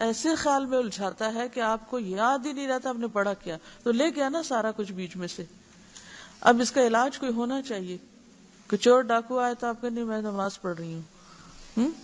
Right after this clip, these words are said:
بھی اسی نماز کے اندر اس کا علاج موجود ہے، لیکن ہم عموماً ان چیزوں کو خاطر میں نہیں لاتے۔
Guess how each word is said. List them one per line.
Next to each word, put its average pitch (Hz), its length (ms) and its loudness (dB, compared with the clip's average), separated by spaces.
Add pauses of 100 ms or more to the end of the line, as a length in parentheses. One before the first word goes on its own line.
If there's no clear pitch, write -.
(500)
بھی 285 120 8
اسی 285 240 2
نماز 262 400 2
کے 277 100 -2
اندر 285 240 0
اس 320 140 -4
کا 247 140 -2
علاج 202 280 -2
موجود 190 440 -2
ہے، 226 180 -4 (580)
لیکن 214 360 2
ہم 240 340 0
عموماً 226 480 0 (140)
ان 214 300 -2
چیزوں 185 420 -4
کو 208 300 -2 (800)
خاطر 190 480 4
میں 190 140 2
نہیں 180 280 2
لاتے۔ 160 400 -4